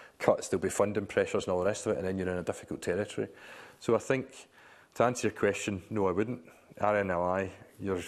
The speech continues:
you're certainly safe in my book, and you're, you do a great service, I think, as well, and I'm sure volunteering has got, got something to say about how you do that and, and, and the quality of service and all the rest of it and the dedication that's shown. Um, so I wouldn't be doing that. Um,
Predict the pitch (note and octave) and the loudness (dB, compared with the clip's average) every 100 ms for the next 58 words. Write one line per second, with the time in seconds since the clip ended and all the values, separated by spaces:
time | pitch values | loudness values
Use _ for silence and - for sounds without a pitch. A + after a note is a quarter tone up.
0 | - G2 - A2 A2 G2 - F#2+ - E2+ | -8 -6 0 0 0 -4 -2 -2 -2 -2
1 | F2 G2 G#2 G2 - F#2 F#2 F2+ - - | -2 0 -2 -2 -2 0 2 0 -2 -18
2 | - - G2 F2+ G2 F2 F#2+ F#2 G2 F#2+ | -20 -4 -2 2 2 4 0 2 0 2
3 | G#2+ - - G2+ - F#2+ D2+ D#2+ F2 F#2+ | 0 -4 -6 -6 -4 -4 -4 -4 0 0
4 | G2+ F#2+ F2 - G2 F2+ F2+ F2+ G2 F2 | 0 -4 -4 -2 0 2 0 0 -4 -4
5 | E2+ - - - - - - - - F#2+ | -4 -6 -6 -10 -20 -20 -10 -6 -2 -4
6 | - F#2 F2 - - - - - - G#2 | -4 -8 -10 -16 -20 -20 -12 -6 0 2
7 | G2+ G2+ - G#2 G#2+ A2 A#2 A2+ A#2 G#2+ | 4 2 2 2 2 0 2 2 2 0
8 | G2+ F2+ F2+ F2+ F#2 F2+ F#2 F#2 F2 - | -4 -6 -6 -8 -6 -6 -4 -4 -4 0
9 | F#2+ G2 - G2+ - F#2+ F#2 - F#2+ F2 | 0 0 -2 -4 -2 0 -2 -4 -4 -2
10 | F2 F#2 - G2+ F#2 F2+ F#2+ F2 - F#2 | -4 -4 -2 -2 -2 -2 -2 -2 -6 -6
11 | - G2 - - - - - - G2+ G2 | -8 -12 -14 -20 -8 -6 -4 -2 -4 -4
12 | - - - - - F#2 F2+ - F#2 F#2 | -14 -20 -20 -18 -6 -4 -4 -2 -2 -2
13 | E2 F2+ F#2 F#2 - - F#2+ F2+ F2+ F2 | -2 -2 -2 -4 -6 -8 -4 -2 -2 -6